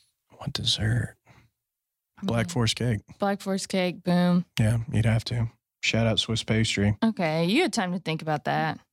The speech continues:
Speaker 1: Um, yeah,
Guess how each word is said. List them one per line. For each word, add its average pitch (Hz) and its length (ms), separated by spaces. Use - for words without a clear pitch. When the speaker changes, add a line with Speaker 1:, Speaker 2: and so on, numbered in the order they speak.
Speaker 1:
Um, 117 960
yeah, 117 320